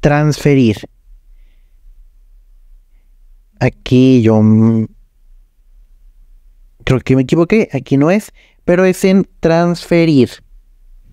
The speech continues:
Nos salimos de aquí, esto, esto no es. Y nos ponemos en transferir. Y ahora transferir a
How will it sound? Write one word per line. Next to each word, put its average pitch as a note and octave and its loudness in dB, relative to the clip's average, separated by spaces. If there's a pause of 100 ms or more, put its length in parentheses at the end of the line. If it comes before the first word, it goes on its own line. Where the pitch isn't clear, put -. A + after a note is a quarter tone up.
(840)
Nos B2+ 0
salimos A#2+ -2
de D3 0
aquí, G#3+ 0
esto, - -4 (200)
esto B2 -4
no D#3 2
es. G3+ -4 (1120)
Y D#3+ 2
nos F3 0
ponemos D#3 -2
en C#3 2
transferir. D#3+ -2 (1500)
Y D3+ 2
ahora E3 0 (2000)
transferir D3 0 (100)
a E3 -2